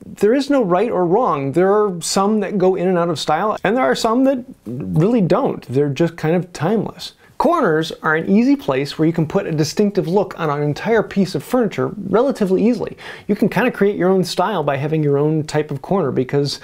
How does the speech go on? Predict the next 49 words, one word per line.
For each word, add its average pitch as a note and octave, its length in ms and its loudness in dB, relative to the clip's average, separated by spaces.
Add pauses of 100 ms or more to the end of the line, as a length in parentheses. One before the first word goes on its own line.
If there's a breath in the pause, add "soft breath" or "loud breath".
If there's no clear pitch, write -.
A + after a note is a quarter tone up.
<laughs> - 140 -20
there - 300 0
are, G3+ 340 -2 (420 loud breath)
uh, D#3 200 -2 (200)
pretty F3+ 140 0
much F#3+ 200 0
an D3 60 -4
infinite E3+ 420 0
way D#3+ 360 0
of D3 580 -4
making F#3 420 -8
a - 100 -6
corner. - 520 -4 (560 loud breath)
So - 140 2
it's F#3 140 0
a D#3+ 40 4
really G3+ 340 2
fun F3+ 360 0
place G#3 380 0
to - 140 -4
experiment D#3+ 640 -2
and B2 180 -4
try C#3 640 0
different C3+ 420 -4
things D#3+ 300 -2
and C#3 160 -4
see - 240 0
what D3+ 240 0
you D#3+ 180 2
like, D#3 400 -2
see - 280 0
what D#3+ 340 0
pops - 440 -4
to D3+ 100 -4
you F#3+ 240 4
and C#3+ 100 0
be D3+ 100 2
like, D3+ 280 0
"Ooh, D4+ 220 4
yeah, G#3+ 220 0
I - 100 -6
like - 340 -2
that. - 260 0
Ooh, C4 220 4
no, G#3+ 280 0
I - 100 -4
don't A3 360 -2
like F3 220 -4
that. B2+ 260 -2